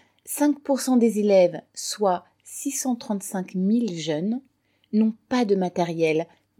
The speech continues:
pas d'ordinateur par exemple, ou un seul pour toute la famille.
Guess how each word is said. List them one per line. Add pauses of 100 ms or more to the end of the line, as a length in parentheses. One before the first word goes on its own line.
pas
d'ordinateur
par
exemple, (480)
ou
un
seul (160)
pour
toute
la
famille.